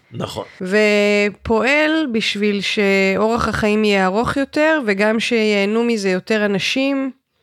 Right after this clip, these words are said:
Speaker 1: נכון. וגם, אנחנו, בואו ניקח רגע את העניין החברתי, אה, בישראל. אני לא עסוק בלספור כמה עניים יש, אבל אני יודע כמה פניות אני מקבל בחודש מעמותות שמטפלות בעוני אמיתי,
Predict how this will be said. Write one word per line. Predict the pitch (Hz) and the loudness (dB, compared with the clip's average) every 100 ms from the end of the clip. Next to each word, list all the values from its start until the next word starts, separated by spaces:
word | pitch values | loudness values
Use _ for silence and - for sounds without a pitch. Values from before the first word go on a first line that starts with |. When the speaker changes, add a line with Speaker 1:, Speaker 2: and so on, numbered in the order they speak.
| _ _ - | _ _ -12
Speaker 1:
נכון. | 110 107 104 92 90 - | -8 -8 -8 -10 -14 -16
וגם, | 107 123 113 110 113 156 | -4 -2 0 0 -2 -4
אנחנו, | 127 101 - 110 110 110 104 | -8 -10 -8 -4 -2 -2 -2
בואו | 120 | -2
ניקח | 127 123 117 - 113 110 | -2 -4 -8 -6 -4 -4
רגע | 113 | -4
את | 98 | -4
העניין | 110 117 | -2 -2
החברתי, | 113 - 98 101 87 135 101 - _ - | -2 -4 -2 -4 -4 -6 -6 -12 _ -10
אה, | 98 98 | -10 -8
בישראל. | 104 98 - 98 95 104 135 147 - | -10 -10 -8 -6 -4 -2 -4 -8 -10
אני | 92 101 117 117 107 | -10 -6 -4 -2 -2
לא | 117 139 135 127 123 113 98 _ _ _ _ | 0 0 0 0 0 -2 -4 _ _ _ _
עסוק | - 104 151 139 | -12 -6 -4 -2
בלספור | 127 113 - 127 123 - | -2 -2 -4 0 0 0
כמה | 127 127 120 | -2 0 0
עניים | 117 120 120 | 0 0 0
יש, | 151 160 - | 0 0 -2
אבל | 101 | -2
אני | 104 | 0
יודע | 110 120 | 0 0
כמה | 123 127 | 0 -2
פניות | 123 117 120 120 | -2 -2 -2 0
אני | 113 | -4
מקבל | 107 113 120 | -4 -2 -2
בחודש | 117 - 123 113 98 110 | -2 -2 -2 -2 -6 -6
מעמותות | 113 113 117 - 131 113 | -6 -4 -6 -2 -2 -2
שמטפלות | 107 110 104 - 127 113 - | -8 -8 -10 -4 -2 -2 -8
בעוני | 107 120 110 - - - - - 123 139 113 | -6 -4 -4 -8 -20 -20 -20 -4 -2 0 -2
אמיתי, | 101 95 - 151 | -2 -4 -4 -4